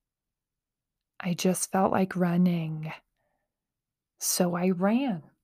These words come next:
Leave it at that. What is that? What is gonna light you up every day that you could do? No one paying attention,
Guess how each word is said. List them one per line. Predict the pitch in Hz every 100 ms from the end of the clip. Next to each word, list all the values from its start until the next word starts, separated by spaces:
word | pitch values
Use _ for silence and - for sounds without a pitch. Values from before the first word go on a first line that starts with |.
| _ _ _ _ _ _ _ _ _ _ _ _ _ _ _ _ _ _ _ _ _ _ -
Leave | 214 233
it | 285
at | 285 -
that. | 240 311 247 _ _ _ _ _ _ _ _ _ _ _ _ _ _ _ _ _ _ _ 208
What | 240 285
is | 415 -
that? | - - - _ _ _ _ _ _ _ _ -
What | 226 330
is | 392 381
gonna | 330 320
light | 208 208 330 311
you | 302 247
up | 190 - - _ _ _ _ _
every | 285 311 349 320
day | 247 - - _ _ _ _ -
that | 240
you | 247
could | 269 208
do? | 240 175 - _ _ _ _ _ 196
No | 208 220 233
one | 247 254
paying | 247 254 254
attention, | 240 247 269 302 339